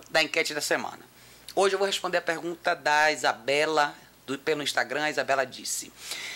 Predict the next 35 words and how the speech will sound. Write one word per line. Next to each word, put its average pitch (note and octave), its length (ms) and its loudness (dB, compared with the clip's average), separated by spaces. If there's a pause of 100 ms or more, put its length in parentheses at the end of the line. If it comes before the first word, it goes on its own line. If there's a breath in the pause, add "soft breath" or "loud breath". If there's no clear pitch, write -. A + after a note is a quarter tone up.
(140 loud breath)
"Minha F#3+ 140 4
cadela G#3+ 320 6
tem B3 120 -4
dois E3 280 2
anos D3 220 0
e - 20 -6
depois D#3 320 0
que - 80 -6
minha D#3 100 0
bebê C3+ 220 0
nasceu, C#3 580 -2
ela D3 160 0
se - 100 -8
tornou D3+ 240 -2
muito D3+ 300 -4
possessiva D3+ 480 -4
e C#3+ 60 2
agressiva, C3+ 500 -4
mesmo A#2+ 360 -2
tentando C3 420 -2
não C3 220 0
alterar C3 440 0
muito C3+ 380 -6
a - 20 -8
rotina D3 340 -4
dela. F#2+ 360 -6 (560 loud breath)
Acho D3 240 4
que E3+ 60 -6
isso D#3 120 -2
é - 20 4
o D#3 40 0
resultado D3 360 0
de C#3 120 -6
muito C3+ 240 -6
mimo. B2+ 400 -2